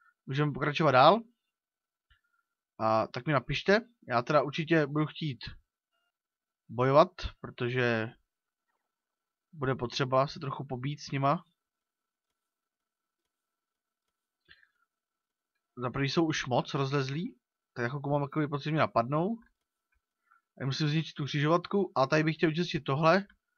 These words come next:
a prozkoumat to doprava. Určitě. A tady dole jsem měl postavit sloupy a aby tady udělali průzkum. A to je jedno, to nechám na příště. Tady to určitě vyčistit.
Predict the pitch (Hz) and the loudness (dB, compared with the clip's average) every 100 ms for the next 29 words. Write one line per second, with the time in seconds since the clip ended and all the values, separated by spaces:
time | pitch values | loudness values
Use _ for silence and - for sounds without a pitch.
0 | _ _ _ _ 123 135 143 143 - 147 | _ _ _ _ -4 -2 -2 -2 -4 0
1 | 151 143 143 123 135 117 92 _ _ _ | 0 0 -2 0 0 0 -2 _ _ _
2 | _ _ _ _ _ _ _ _ _ - | _ _ _ _ _ _ _ _ _ -14
3 | 120 - 139 147 160 160 _ _ _ _ | -12 -10 -2 2 2 0 _ _ _ _
4 | _ _ _ _ _ - 120 143 147 156 | _ _ _ _ _ -14 -4 0 4 4
5 | 156 160 156 151 151 - 156 143 147 139 | 2 0 0 0 -2 -2 -2 0 -2 -4
6 | 139 147 160 165 _ _ _ _ _ _ | -2 -2 -2 -8 _ _ _ _ _ _
7 | _ _ _ _ _ _ _ _ _ - | _ _ _ _ _ _ _ _ _ -8
8 | 117 120 - _ _ _ _ - 131 139 | -2 -2 -2 _ _ _ _ -10 -6 -4
9 | 160 147 139 _ - 135 139 139 135 139 | 2 0 0 _ -14 -4 0 0 0 -2
10 | 135 _ 131 131 - - 113 123 - 170 | -6 _ -6 -6 -6 -12 -14 -14 -4 4
11 | 185 156 107 - 135 147 131 117 - 135 | 6 6 0 -2 -2 0 -2 -2 -4 -10
12 | - - 127 143 139 147 123 139 - - | -10 -8 -4 -4 -2 -2 -2 -6 -10 -16